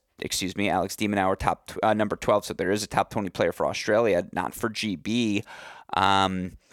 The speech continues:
Czech Republic, it's been a great year for Lehečka. For him to get his country to the quarterfinals of Davis Cup is a massive accomplishment, but, like, you know, again, no top twenty players, I believe, for the Czech Republic right now.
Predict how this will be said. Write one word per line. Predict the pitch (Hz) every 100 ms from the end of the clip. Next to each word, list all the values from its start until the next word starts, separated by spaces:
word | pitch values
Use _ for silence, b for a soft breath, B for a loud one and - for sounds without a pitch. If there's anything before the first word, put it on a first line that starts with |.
| b b b b b
Czech | 139 123
Republic, | 131 - 113 117 135 - - _
it's | -
been | 98
a |
great | 90 110 -
year | 113
for | 117
Lehečka. | 92 - 113 - - 127 151
For | - 107
him | 113
to | 104
get | 95 113 117
his | - 117 107
country | - 113 110 - 123 110
to | 120 113
the |
quarterfinals | 92 - 110 - 110 117 113
of | 107 110 104
Davis | 110 107 120
Cup | 143 131
is | 95
a | 90
massive | 101 107 101
accomplishment, | 90 - 101 104 120 - 143 143
but, | - -
like, | 98 85 - - B B B B B B
you | -
know, | 82
again, | 85 85 95 147 - - _
no | - 90 87
top | - 85 - _
twenty | - 107 95
players, | - 98 95
I | 98
believe, | 85 95 92 - - _
for | - 117
the | -
Czech | 113 -
Republic | - - 98 107 110
right | 110
now. | - 120